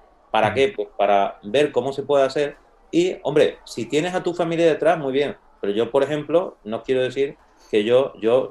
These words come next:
Speaker 1: todavía vivía en mi casa, ¿no? Cuando, en casa de mis padres, cuando yo comencé, y eso te facilita el que no tengas que tener desde el principio un sueldo ya para pagar una hipoteca, ¿no? Para todos los gastos que conlleva llevar una casa, una familia.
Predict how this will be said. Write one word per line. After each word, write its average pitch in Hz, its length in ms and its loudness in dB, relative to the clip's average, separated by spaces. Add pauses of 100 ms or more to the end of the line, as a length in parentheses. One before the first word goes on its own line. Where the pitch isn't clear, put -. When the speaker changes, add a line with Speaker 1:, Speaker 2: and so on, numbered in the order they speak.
Speaker 1:
todavía 123 320 2
vivía 131 260 2
en 123 80 -4
mi 117 100 -8
casa, 127 260 0
¿no? 123 120 -8
Cuando, 104 440 -6
en 95 60 -18
casa 113 240 -4
de 110 80 -6
mis 104 100 -10
padres, 110 360 -4 (300)
cuando 107 180 -2
yo 110 120 0
comencé, 110 340 -2
y 117 60 -2
eso 110 180 -6
te 113 100 -2
facilita 110 540 -4
el 120 100 -2
que 95 120 -10
no 104 240 -6 (300)
tengas 104 300 -4
que 104 80 -10
tener 110 200 -4
desde 104 100 -2
el 104 100 -4
principio 107 440 -8
un 104 120 -8
sueldo 110 360 -2
ya 107 200 0
para 101 200 -4
pagar 101 180 -2
una 107 180 -4
hipoteca, 110 680 -4
¿no? 117 200 -12 (260)
Para 101 200 -4
todos 110 180 -2
los 104 100 0
gastos 113 240 -2
que 101 80 -4
conlleva 107 300 0
llevar 101 320 0
una 104 300 -8 (180)
casa, 127 300 0
una 107 180 -6
familia. 113 480 -8